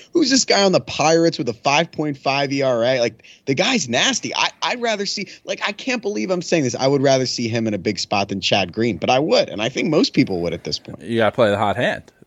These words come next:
Speaker 2: All we're, all we're loyal to is laundry and hot hands.
Speaker 1: <laughs> Literally, man. And we talk about the dating game, like, after the Philly series, it felt like we had just gotten cheated on. And now we're,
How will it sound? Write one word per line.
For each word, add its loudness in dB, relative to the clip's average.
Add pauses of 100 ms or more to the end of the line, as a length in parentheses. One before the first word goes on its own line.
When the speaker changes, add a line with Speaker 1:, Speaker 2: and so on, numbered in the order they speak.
(400)
Speaker 2:
All 2
we're, 4
all 0
we're 2
loyal 2
to -4
is -2
laundry 2
and -4
hot 0
hands. -4 (280)
Speaker 1:
<laughs> -2
Literally, 2
man. 2
And 0
we -2
talk 0
about 0
the -4
dating 0
game, -2
like, 0
after -2
the 2
Philly 2
series, 0
it -6
felt 2
like 0
we 2
had 0
just 0
gotten 0
cheated 0
on. 0
And -2
now 2
we're, 0